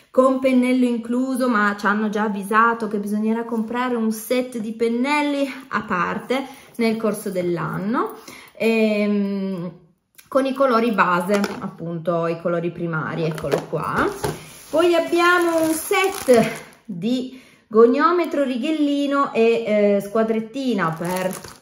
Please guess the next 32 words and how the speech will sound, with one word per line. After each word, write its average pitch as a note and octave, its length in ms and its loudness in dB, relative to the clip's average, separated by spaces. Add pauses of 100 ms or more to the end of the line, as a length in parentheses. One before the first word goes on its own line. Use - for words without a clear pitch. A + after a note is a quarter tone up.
(120)
le D3 120 -10
verifiche, G3+ 760 -2
ma G3 120 -2
questo A3+ 220 -2
è - 20 -2
più G#3+ 120 -4
per G3+ 160 -2
matematica F#3 840 -4 (380)
e F#3+ 140 -2
geometria, G3+ 680 0
invece G#3 360 -2
l'altro G#3 400 0
set A3 360 -4
che A3 80 -4
avete G#3 260 -4
visto G#3+ 320 -4
con G3+ 140 -2
le G3+ 80 -2
squadre G#3+ 420 -4
grandi G#3 500 0
e G3 280 -2
la F#3+ 100 -2
riga G#3 280 0
grande G3+ 500 0
è G3 160 -2
per G3+ 220 -4
educazione A3 640 -6
tecnica, A3 640 -6
che E3+ 80 -12
è - 20 -12
un'altra E3+ 360 -10
cosa. D#3+ 460 -6